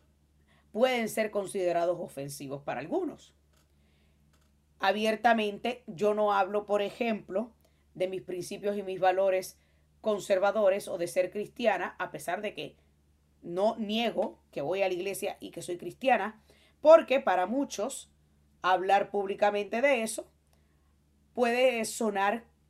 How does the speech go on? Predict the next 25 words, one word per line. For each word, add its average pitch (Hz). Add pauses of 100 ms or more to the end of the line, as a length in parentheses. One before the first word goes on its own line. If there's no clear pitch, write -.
(140)
como 196
un 190
insulto. 147
Sí, 226
señores, 165
porque 120
usted 117
sabe, 185
en 143
las 139
universidades, 123
pues, 160 (340)
hay 165
mucha 190
gente 175
que 175
es 143
ultrasensible. 165 (1160)
Y, 277
pues, 359
tienen 311
ciertas 254
reglas. 131 (1500)
Al 233
punto 330